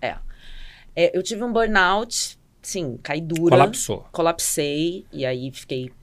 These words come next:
Speaker 1: dois anos direto tratando com a Ana Beatriz e com o doutor Alex Rocha, que eles
Speaker 2: Adoro
Speaker 1: trabalham
Speaker 2: Ana
Speaker 1: juntos.
Speaker 2: Beatriz.
Speaker 1: É, pois é.
Speaker 2: Beijo, Ana.
Speaker 1: <laughs> Bom, eles dois me salvaram, me, seguem me salvando.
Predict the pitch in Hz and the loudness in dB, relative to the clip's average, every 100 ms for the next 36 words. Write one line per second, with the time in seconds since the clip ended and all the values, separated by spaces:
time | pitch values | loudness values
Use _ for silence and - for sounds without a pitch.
0 | - 113 135 143 151 143 135 135 127 135 | -20 -4 -2 0 -2 -2 -2 -4 -4 -2
1 | 135 127 127 - 139 139 127 123 127 123 | 0 0 -2 -6 -6 -4 -8 -6 -8 -4
2 | 135 156 180 196 214 220 214 - - - | -2 -2 -2 -2 -2 -4 -4 -6 -8 -14
3 | 139 135 135 131 _ 135 127 123 127 127 | -10 -8 -8 -10 _ -10 -10 -8 -10 -8
4 | 131 127 123 - 165 170 165 175 - - | -6 -6 -6 -8 -6 0 2 0 -4 -4
5 | 120 123 120 117 110 190 - - - - | -2 2 2 2 2 2 2 0 -2 -4
6 | 101 - - - - 135 120 113 120 113 | -4 -6 -6 -8 0 2 2 0 -2 0
7 | 110 180 208 175 147 156 151 151 147 160 | 0 0 2 2 0 -2 -4 -2 0 -2
8 | - 156 160 - - 165 147 139 143 147 | -4 -8 -10 -10 -4 -2 2 2 2 -2
9 | 151 - 175 147 156 147 - 131 85 | -8 -2 0 2 0 -2 -4 -4 -12